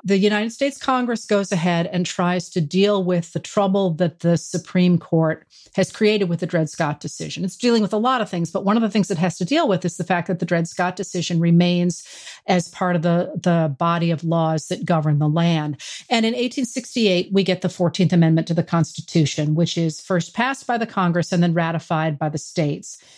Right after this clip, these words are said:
And the Fourteenth Amendment to the Constitution takes on the issue of the Dred Scott decision. And in the first section of it, it says, "All persons born or naturalized in the United States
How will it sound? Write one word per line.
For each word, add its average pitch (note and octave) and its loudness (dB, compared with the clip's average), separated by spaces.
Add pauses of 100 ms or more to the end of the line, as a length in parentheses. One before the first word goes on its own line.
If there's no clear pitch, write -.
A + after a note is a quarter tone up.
(160)
And G#3 2
the G3+ 2
Fourteenth D4 -2
Amendment C4 2
to C4 2
the A#3 -6
Constitution G3+ 0
takes A#3 -2 (160)
on F#3+ 0
the G3 -2
issue F3+ 0
of D#3+ -6
the F3 -2
Dred E3+ 0
Scott D#3+ -4
decision. D#3+ -2
And F#3+ -2
in G3+ 0
the G3+ 0
first F4 -4
section C4+ 0
of E3+ 0
it, D3+ -2 (500)
it B3 0
says, G3+ -2 (460)
"All A#3+ 2
persons A#3 0
born A3 2
or A#3 0
naturalized G3+ 0
in G3+ 2
the G#3+ 4
United G#3+ 0
States - -2